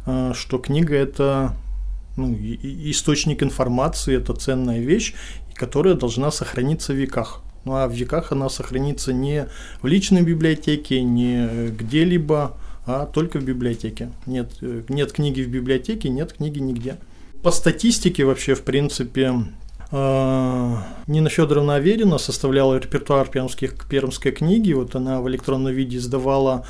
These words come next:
в начале двухтысячных, э, репертуар дореволюционный. Там вышло, где-то был список более пятнадцати-двадцати тысяч наименований. Э, в советское время это тоже подобное количество. И в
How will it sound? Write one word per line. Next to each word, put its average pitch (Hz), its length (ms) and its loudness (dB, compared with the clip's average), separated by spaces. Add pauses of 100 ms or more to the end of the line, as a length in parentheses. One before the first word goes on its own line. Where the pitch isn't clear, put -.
(280)
в - 40 -14
начале 135 380 2
двухтысячных, 131 800 -2
э, 131 280 0
репертуар 135 560 0
дореволюционный. 139 960 2
Там 123 280 -2
вышло, 120 480 -4 (180)
где-то 117 320 -10
был 120 360 -6
список 131 440 -4
более 123 460 -2 (140)
пятнадцати-двадцати 139 1120 -2
тысяч - 580 -2
наименований. 135 1040 2
Э, 127 220 -4
в 120 100 -6
советское 135 540 2
время 131 460 2
это 127 340 0 (200)
тоже 127 300 2
подобное 165 680 4
количество. 131 640 -2
И 131 420 2
в - 140 -8